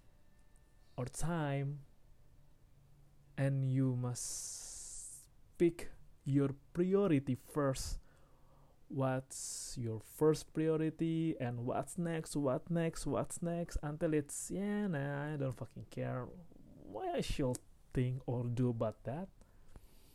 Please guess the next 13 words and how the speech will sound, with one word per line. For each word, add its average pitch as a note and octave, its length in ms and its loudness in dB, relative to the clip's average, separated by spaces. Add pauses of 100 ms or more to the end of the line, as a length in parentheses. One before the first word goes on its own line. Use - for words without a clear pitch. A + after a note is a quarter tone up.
(360)
There's G3+ 120 0
a F#3 60 4
time F#3+ 380 8
in C3+ 100 6
it. G2+ 180 -2 (2250)
But D3 280 6 (2750)
I G#3 80 6
wanna B2 420 2 (160)
say, B2 460 2 (1500)
if C#3+ 140 0
you F3+ 60 2
had D#3+ 160 2
a C#3 160 2